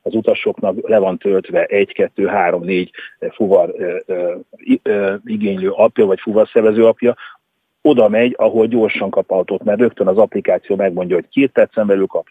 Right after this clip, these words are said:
tíz percen belül, vagy, vagy soha az életben. Tehát én azt gondolom, hogy most megindul egy verseny a, a taxisokért,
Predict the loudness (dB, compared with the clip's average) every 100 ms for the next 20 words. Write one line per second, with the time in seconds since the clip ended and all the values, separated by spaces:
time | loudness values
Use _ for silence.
0 | -6 -6 0 0 0 -2 -2 -2 -2 -4
1 | -4 -6 -6 -2 -2 -2 -4 -4 -6 -14
2 | -16 -20 _ 2 2 -2 -6 0 2 2
3 | 2 2 2 0 -2 _ -8 -2 2 2
4 | 2 4 2 4 2 2 -2 -6 -8 -12
5 | -14 -4 -4 -2 -4 -2 0 0 0